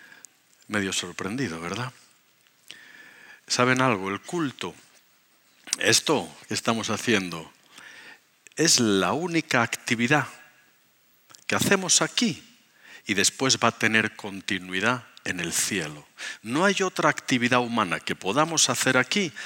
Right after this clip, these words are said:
que vaya a tener después continuidad en el cielo, sino el culto que le rendimos a nuestro Señor, ¿verdad? Qué bonita la alabanza. Me gusta.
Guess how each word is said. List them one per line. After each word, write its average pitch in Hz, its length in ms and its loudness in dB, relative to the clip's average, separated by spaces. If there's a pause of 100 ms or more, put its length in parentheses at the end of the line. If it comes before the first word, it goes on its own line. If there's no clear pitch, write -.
(180)
que 107 100 4
vaya 123 320 4
a 120 100 0
tener 110 280 2
después - 480 2
continuidad 95 720 -2
en 143 100 -2
el 135 100 2
cielo, 151 460 0 (260)
sino 85 380 -2
el 78 140 -12
culto 78 460 -14 (1000)
que 90 120 -4
le 85 100 -6
rendimos 90 640 -4
a 80 80 -6
nuestro 78 380 -8
Señor, 78 380 -6 (220)
¿verdad? 113 320 -4 (1040)
Qué 143 120 4
bonita 139 360 4
la 110 80 8
alabanza. 95 580 2 (1900)
Me 95 200 -6
gusta. 98 600 0